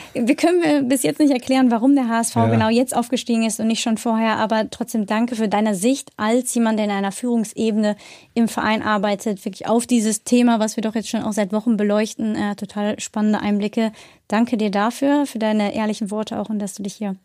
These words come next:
Speaker 1: heute hingesetzt hast und mit uns darüber gesprochen hast.
Speaker 2: Ich habe mir eigentlich noch aufgeschrieben, dass ich dich fragen wollte, was du aus deiner Zeit beim H S V mitgenommen hast, aber das hast du jetzt wirklich zu Genüge mir zumindest beantwortet. Also ich, äh, fand's unfassbar spannend. Einzige offene Frage,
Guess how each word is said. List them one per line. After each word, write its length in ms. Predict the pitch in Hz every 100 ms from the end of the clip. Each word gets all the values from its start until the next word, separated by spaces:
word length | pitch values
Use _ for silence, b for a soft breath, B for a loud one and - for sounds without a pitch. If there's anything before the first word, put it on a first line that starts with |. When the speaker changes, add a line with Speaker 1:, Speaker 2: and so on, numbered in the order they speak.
| _
Speaker 1:
heute 160 | 233 285
hingesetzt 380 | 269 190 180 202
hast 180 | 202 208
und 60 |
mit 100 | 196
uns 220 | 202 214 B B B -
darüber 200 | 247 262
gesprochen 480 | 294 - 175 156
hast. 120 | 160 -
Speaker 2:
Ich 80 |
habe 100 | 120
mir 80 | 117
eigentlich 220 | 113 127
noch 160 | 120 113
aufgeschrieben, 800 | 117 113 113 - 120 120 117 117 -
dass 160 | 110 98
ich 60 |
dich 120 | 104
fragen 280 | - 113 113
wollte, 240 | 110 107 104
was 160 | 107
du 80 | 113
aus 80 | 98
deiner 240 | 110 104
Zeit 240 | - 110 107
beim 160 | 107
H 100 | 104
S 80 | 101
V 160 | 110 104
mitgenommen 400 | 107 110 104 104
hast, 180 | 104
aber 140 | 113 101
das 160 | 98
hast 180 | 113 -
du 40 | 107
jetzt 280 | 104 -
wirklich 300 | 107 104 107
zu 220 | - 147 139
Genüge 400 | 139 143 127 120
mir 220 | 127 131
zumindest 440 | 127 117 117 107
beantwortet. 640 | 120 117 110 117 117 117
Also 200 | 113 104
ich, 360 | 113 113 - 113
äh, 280 | 113 107 101
fand's 520 | - 110 110 - - _
unfassbar 460 | 123 113 110 - 104
spannend. 480 | - 113 110 123 -
Einzige 400 | 113 107 110 104
offene 260 | 104 104 101
Frage, 500 | - 104 104 101